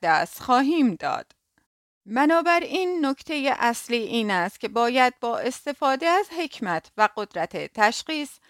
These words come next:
افراد قابل اعتماد را بیابیم. ما از طریق دانش و تجربه می‌توانیم حکمت و قدرت تشخیص را کسب نماییم. اما اگر مشکلات شخصیتی خودمان بر سر راه تجربه و حکمت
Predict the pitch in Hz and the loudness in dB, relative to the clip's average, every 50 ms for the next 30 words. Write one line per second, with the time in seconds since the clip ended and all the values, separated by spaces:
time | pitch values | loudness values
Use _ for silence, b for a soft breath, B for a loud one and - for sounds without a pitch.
0 | b b b b _ 262 277 330 - - 392 403 403 381 359 339 330 - 269 262 | b b b b _ 2 2 2 2 0 0 0 0 0 -2 -2 -2 0 2 2
1 | 254 226 240 240 247 226 - - 220 208 196 - 226 196 196 196 190 190 190 - | 2 2 0 -2 -2 -2 -2 -4 -4 -4 -6 -6 -8 -6 -4 -4 -4 -4 -6 -6
2 | - 208 202 208 208 - - 269 269 226 226 165 - - 143 143 143 - _ _ | -2 0 0 0 0 -2 -4 -2 0 2 2 0 0 -4 -8 -10 -12 -12 _ _
3 | _ _ _ _ _ _ _ _ _ - 196 196 196 196 156 - 226 233 - - | _ _ _ _ _ _ _ _ _ -6 0 2 2 4 4 2 0 -2 -2 -2
4 | 320 311 330 370 392 392 381 392 381 285 294 262 233 214 190 180 175 190 - - | -2 0 0 0 -2 -2 -2 -4 -2 0 2 2 2 2 0 -2 -4 -6 -6 -6
5 | - 185 190 - 220 185 190 190 - 202 196 196 220 226 226 220 226 220 202 - | -4 -6 -2 -2 -2 -2 -2 -2 -4 -6 -4 -2 -2 -2 0 0 -2 -2 0 0
6 | 214 185 180 190 190 185 190 190 190 202 220 240 233 - - - 294 294 302 302 | 0 0 2 0 -2 -4 -4 -4 -4 -2 -2 -2 -2 -2 -2 0 2 2 2 0
7 | - - - 247 254 247 247 240 - 254 247 - - 302 302 - 294 247 240 247 | -2 -2 2 4 4 4 4 2 -2 -6 -6 -2 -2 -4 -2 -2 -4 -4 -4 -4
8 | - 254 226 214 - - - 208 202 208 - - - 220 220 226 - - 277 269 | -4 -4 -4 -4 -6 -8 -8 -10 -10 -10 -8 -2 0 0 0 0 0 0 2 2
9 | 277 294 - - - - 196 190 170 156 160 165 160 156 156 156 156 - - _ | 2 2 -2 -8 -14 -10 -6 -4 -2 -2 -2 -2 -4 -4 -6 -8 -10 -12 -14 _
10 | _ _ _ _ _ _ _ _ _ _ _ _ - 214 208 208 196 196 190 185 | _ _ _ _ _ _ _ _ _ _ _ _ -6 -4 -4 -2 0 0 0 0
11 | 165 - - - 202 - - 208 202 202 220 233 247 - - - 302 311 339 381 | 0 -2 -2 -2 -2 2 2 4 4 4 2 -2 -4 -4 -6 -4 -2 -2 -2 -2
12 | - 415 403 392 359 - 370 311 311 - - - 294 294 285 294 - - 320 320 | -2 -2 -4 -4 -2 0 0 0 0 -2 -6 -6 -4 -2 -2 -2 -4 -6 -4 -4
13 | 320 302 - - 339 - 208 160 160 160 165 165 165 - 208 220 226 - - 285 | -4 -4 -4 -4 -2 -2 -2 -2 -2 -2 -4 -4 -2 0 0 0 0 0 0 0
14 | 269 285 285 262 277 269 285 285 277 247 247 - - 262 240 247 - - 254 254 | 2 2 2 2 2 2 2 2 0 -2 -2 -2 -2 -2 -2 -2 -2 -4 -4 -2
15 | 302 330 330 370 370 359 349 349 294 262 - - 226 180 170 - | -4 -2 0 0 0 2 0 -2 -4 -6 -6 -4 -2 -2 -2 -2